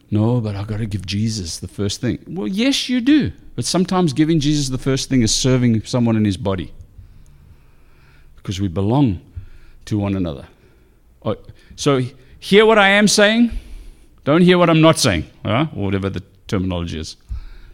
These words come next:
I am not saying you, we should not be dealing with our past and learning to rest and Sabbath,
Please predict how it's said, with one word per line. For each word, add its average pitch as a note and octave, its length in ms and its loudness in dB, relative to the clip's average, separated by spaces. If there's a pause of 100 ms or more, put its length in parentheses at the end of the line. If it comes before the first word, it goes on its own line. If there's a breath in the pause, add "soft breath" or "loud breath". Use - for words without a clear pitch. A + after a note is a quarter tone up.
(560 soft breath)
I C#3+ 140 6
am E3+ 140 6
not E3+ 160 4
saying D#3 240 4
you, C#3 160 6
we C3 120 2
should C3 220 -2
not B2 380 4
be A#2 100 -2
dealing A2+ 300 -2
with G#2 100 -2
our G2+ 100 -2
past F2+ 380 -8
and F#2 180 -8
learning B2 360 0
to G#2+ 180 -4
rest G2 460 -4
and F2+ 120 -4
Sabbath, - 600 -8